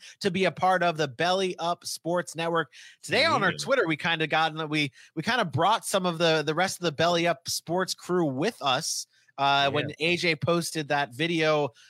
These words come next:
Speaker 1: of me saying Connor McDavid's gonna end up being better than Sidney Crosby, we had a few, uh, Belly Up Sports,
Speaker 2: Good audio.
Speaker 1: uh, shows hop up on there. And, uh, A J, can you, can you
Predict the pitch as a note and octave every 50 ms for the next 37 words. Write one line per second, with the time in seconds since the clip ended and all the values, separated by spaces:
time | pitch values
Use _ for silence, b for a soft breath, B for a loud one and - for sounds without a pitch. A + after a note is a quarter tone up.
0 | b b b C#3 C#3+ C3+ A#2 C3+ D#3 F#3 G3 F3+ - - F3 E3+ E3 D#3+ D3 -
1 | - E3+ F3+ F#3 F3+ E3+ D#3 A#2+ D#3 E3 F3+ E3 E3 D3+ C3+ - D#3+ D3 C#3+ C3+
2 | D#3 D#3+ D#3+ D#3 A#2+ G#2+ - D3 D#3+ D#3+ D3+ C#3 A#2 - C#3+ D#3 E3 E3 C#3+ D3
3 | D3 C3+ - - D#3+ D#3+ D#3 C#3+ - - D3+ D#3 D#3+ D#3+ D3 - D#3+ D#3 D#3 B
4 | B B B B _ C#3+ C#3+ C#3 C3+ B2+ - E3+ F3 E3+ D#3+ D#3 C#3+ C#3+ C#3+ B2+
5 | D3 D3+ D#3 D3+ D3+ D3+ D3 - - - A2 D3 D3+ D3 C#3+ C3+ C#3+ D3 C3 G#2+
6 | G2 C3+ C3+ C3 C3 - - - D#3+ D3+ D3 D3 D3+ D3 C#3 - b b b b
7 | _ - E3+ D#3+ D#3+ - D#3 D#3 D3+ D3+ D3 D3 D3 C#3+ C#3+ D3 D3 D3+ D3 C#3
8 | C3 B2+ B2 b b b b b b b _ - E3+ E3 - - - - F3+ G#3+
9 | F#3+ A3+ G#3 - - G#3 A3+ C4 A4+ A4+ F#4 - _ _ _ - - F#3+ A3 G4